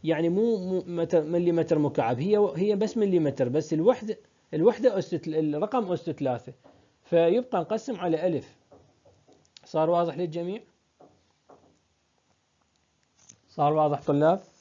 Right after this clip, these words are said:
ممتاز، ممتاز، ممتاز. لا عاد شلون تقولون احنا ما نفتهم عن الاونلاين وما هذا؟ شلون تقولون؟ ما شاء الله، شو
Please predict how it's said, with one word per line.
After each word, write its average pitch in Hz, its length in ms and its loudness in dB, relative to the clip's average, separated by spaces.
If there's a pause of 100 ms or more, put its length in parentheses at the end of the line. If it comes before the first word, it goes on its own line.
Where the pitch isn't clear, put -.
(1300)
ممتاز، 123 460 -4
ممتاز، 135 500 -10 (380)
ممتاز. 123 640 -10 (100)
لا 156 100 2
عاد 175 120 4
شلون 220 380 2
تقولون 170 280 2
احنا 147 180 -4
ما 143 100 0
نفتهم 139 640 -2
عن 143 160 -4
الاونلاين 139 680 -2
وما 139 460 -4
هذا؟ 135 100 -2
شلون 151 320 -2
تقولون؟ 135 260 -4
ما 143 180 -2
شاء 180 200 2
الله، 175 200 2
شو 170 240 -4